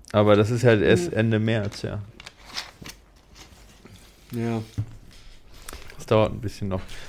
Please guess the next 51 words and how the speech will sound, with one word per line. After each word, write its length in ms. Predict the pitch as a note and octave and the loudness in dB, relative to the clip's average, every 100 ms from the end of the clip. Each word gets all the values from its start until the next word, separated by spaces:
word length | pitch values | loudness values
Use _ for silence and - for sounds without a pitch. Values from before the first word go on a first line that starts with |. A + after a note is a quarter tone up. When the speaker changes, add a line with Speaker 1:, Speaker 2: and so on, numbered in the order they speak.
| - | -6
Speaker 1:
Was 100 | - | 0
haben 100 | A2+ | 4
wir 100 | A2 | 4
sonst 220 | A#2 C3 | 4 2
noch? 80 | A2 | 0
Haben 80 | G#2+ | 2
wir 40 | A2 | 4
sonst 120 | C3+ | 6
Speaker 2:
Also, 160 | G#3+ | 6
was 100 | B3+ | 6
wir 80 | B3+ | 6
Speaker 1:
irgendwelche 100 | B3+ | 6
Speaker 2:
machen 160 | A#3 A3 | 6 6
Speaker 1:
Wettkämpfe, 160 | B3 C#4 | 2 2
Speaker 2:
können, 80 | G#3+ | 2
Speaker 1:
die 40 | B2+ | 4
jetzt 160 | G#3 | 4
Speaker 2:
also, 120 | A3+ A3 | 4 4
pass 100 | G#3 | 4
auf, 60 | |
Speaker 1:
stattfinden? 180 | G#3+ G3 | 4 4
Speaker 2:
wenn 120 | A#3+ | 4
wir 60 | C4 | 4
es 80 | B3 | 2
mit 160 | A#3 | 2
Schätzen 440 | - A3+ A3 - F3 | 4 4 2 0 0
machen. 320 | D3 - C#3+ - - - | -2 -4 -10 -14 -18 -12
Speaker 1:
Ja. 160 | - - | -10 -2
Speaker 2:
Ähm, 460 | E3+ E3+ E3+ E3+ - | 0 0 -2 -4 -8
jeder 380 | D3+ F#3 G#3+ B3 | -6 -2 2 0
kann 480 | - G3 F#3 G#3+ B3 - - _ | 0 0 2 0 -4 -10 -16 _
auf 380 | - D#3+ G3+ G#3 | -2 0 0 -4
Strava 760 | - - C#3 C#3 E3 E3+ F3 F3 | -4 -4 -4 -2 -2 -2 -2 -2
sehen, 420 | C#3+ D#3+ G3 F#3 | -4 -4 -4 -6
wie 100 | D3+ | -12
viel 240 | D#3 D#3+ F3 | -8 -8 -8
ich 140 | F3 | -8
gerade 300 | D3 C3+ D3 | -6 -6 -6
immer 240 | - C3+ | -8 -12
pro 240 | C#3 - C#3 | -14 -12 -12
Tag 340 | - B2 A#2+ | -8 -10 -8
laufe. 460 | B2+ B2 B3 - - _ _ _ _ _ _ _ | -6 -4 -4 -8 -20 _ _ _ _ _ _ _
Und 420 | E3+ D#3+ E3+ E3+ | -2 -2 -4 -10
es 160 | - - | -8 -2
wäre 200 | D3+ E3 | 0 0
auch 140 | D3 F#3+ | 0 -4
interessant 500 | F#3 F3+ - D#3+ F3+ | -8 -6 -4 -4 -6
zu 140 | F#3 | -8
sagen, 340 | D3+ D3+ F3+ F3+ | -4 -4 -4 -8
wie 180 | D#3 F3+ | -8 -8
viel 400 | F3 E3 F3+ | -6 -4 -4